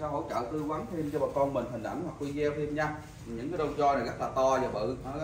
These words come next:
mình có thể, ờ, kết bạn để em chụp hình kỹ càng hơn. Mã số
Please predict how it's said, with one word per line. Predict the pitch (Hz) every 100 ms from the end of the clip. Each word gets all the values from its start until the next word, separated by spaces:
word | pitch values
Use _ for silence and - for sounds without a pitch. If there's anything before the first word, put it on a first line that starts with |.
| 127
mình | 117 113
có | 143
thể, | 113 143 160
ờ, | 123 - - -
kết | 262 -
bạn | 101 117
để | 135
em | 147 127
chụp | - -
hình | 110 113 107
kỹ | 135
càng | 127 113 110
hơn. | 135 - - - - - -
Mã | 113 -
số | 180